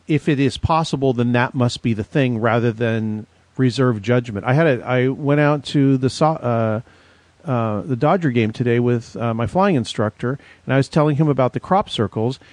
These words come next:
and how I thought, "Okay, I think most of 'em, probably close to all of 'em, or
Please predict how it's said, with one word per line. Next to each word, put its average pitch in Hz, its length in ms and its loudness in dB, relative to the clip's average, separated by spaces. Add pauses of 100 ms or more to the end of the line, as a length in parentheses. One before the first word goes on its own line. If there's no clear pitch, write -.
(140)
and 120 140 -2
how 123 80 2
I 120 120 2
thought, 117 260 0
"Okay, 147 280 0
I 143 60 2
think 196 180 -4
most 123 360 0
of 113 120 0
'em, 117 260 -2 (600)
probably 180 440 -2
close - 360 -2
to 143 80 -2
all 139 220 2
of 113 120 0
'em, 107 140 -4
or 107 140 -4